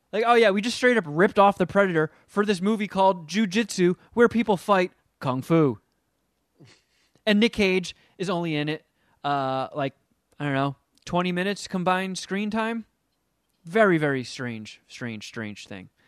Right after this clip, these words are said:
I, I was excited that this was gonna be a very stupid movie that I could have a lot of fun laughing at,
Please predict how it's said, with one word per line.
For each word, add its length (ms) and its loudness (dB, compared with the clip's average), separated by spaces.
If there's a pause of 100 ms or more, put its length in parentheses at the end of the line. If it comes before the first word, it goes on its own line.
(640)
I, 120 2
I 180 2
was 160 2
excited 420 0
that 80 -18
this 160 -2
was 140 -6
gonna 160 -2
be 160 0
a 20 0
very 220 2
stupid 420 -6
movie 300 -2
that 120 -2
I 60 -2
could 120 -8
have 140 -4
a 40 -8
lot 180 0
of 60 -8
fun 260 -4
laughing 400 -4
at, 220 -4